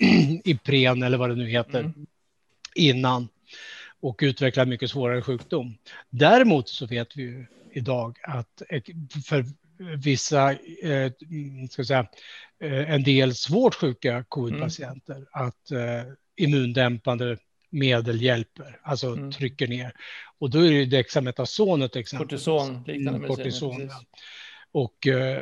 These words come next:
Speaker 1: <clears throat> det, det tror jag, det, det tror jag faktiskt räddar en del liv. I och med att det är ju inte, ehm, själva virusinfektionen har ju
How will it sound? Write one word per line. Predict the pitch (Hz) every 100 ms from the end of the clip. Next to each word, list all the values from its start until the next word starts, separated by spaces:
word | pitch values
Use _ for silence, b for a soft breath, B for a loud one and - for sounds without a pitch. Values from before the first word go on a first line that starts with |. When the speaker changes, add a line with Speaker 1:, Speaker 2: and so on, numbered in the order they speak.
| -
Speaker 1:
<clears throat> | 214 180 160 156 147
det, | 160 190
det | 143 165 220 196 156 143 151 -
tror | 160 135
jag, | 135 127
det, | 127 185
det | 180 170 190
tror | 202 165
jag | 131
faktiskt | 131 143 123 - - - 156 143
räddar | 151 135 139 123 127
en | 123
del | 123 120
liv. | 117 120 117 - _ B B B B B
I | 151
och | 143
med | 135
att | -
det | 135
är | 151
ju | 175
inte, | 143 - 135 131 107 _ _ 185 170
ehm, | 135 131 127 110 _ _ - 175 143 165 - 165
själva | 151 156 143
virusinfektionen | 143 156 139 160 131 127 175 202 185 143
har | 139
ju | 135 127